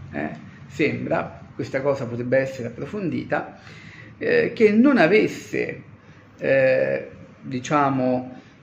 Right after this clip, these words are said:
eh, non tenuto conto, ecco, cerco di dirla un po' così, anche del karate di Okinawa. Già soltanto le pratiche di condizionamento tipiche del Kyokushin ci lanciano un ponte verso forme diverse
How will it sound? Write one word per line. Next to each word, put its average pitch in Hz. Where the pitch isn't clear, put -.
eh, -
non 180
tenuto 160
conto, 135
ecco, 127
cerco 143
di 135
dirla 139
un 135
po' 135
così, 127
anche 160
del 131
karate 131
di 131
Okinawa. 120
Già 180
soltanto 139
le 120
pratiche 151
di 117
condizionamento 131
tipiche 139
del 127
Kyokushin 190
ci -
lanciano 139
un 135
ponte 139
verso 120
forme 175
diverse -